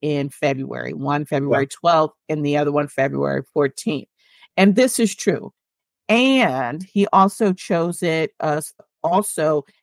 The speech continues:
Speaker 1: as a way of not centering just on these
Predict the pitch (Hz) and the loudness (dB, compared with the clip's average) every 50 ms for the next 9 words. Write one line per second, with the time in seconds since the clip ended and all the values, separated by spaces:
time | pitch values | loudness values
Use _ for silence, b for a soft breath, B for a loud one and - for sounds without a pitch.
0 | _ _ _ 185 190 185 185 190 190 190 190 185 185 185 185 185 - - - - | _ _ _ 0 2 2 2 2 2 0 0 0 0 -2 -4 -4 -6 -4 -2 -2
1 | 175 170 190 190 196 196 196 190 - - - 160 170 165 - _ _ _ _ - | 0 2 4 4 6 6 4 4 2 -2 -4 -4 -4 -4 -8 _ _ _ _ -10
2 | 180 180 190 220 - - - - - 214 214 226 - - 208 185 175 170 147 170 | -4 -2 -2 -2 -2 -4 -8 -8 -4 -2 -2 -2 -2 -2 -4 -2 -4 -2 -2 -2
3 | 170 - - 170 170 165 160 156 160 156 151 - | -4 -2 -2 -4 -4 -2 0 0 0 0 0 -4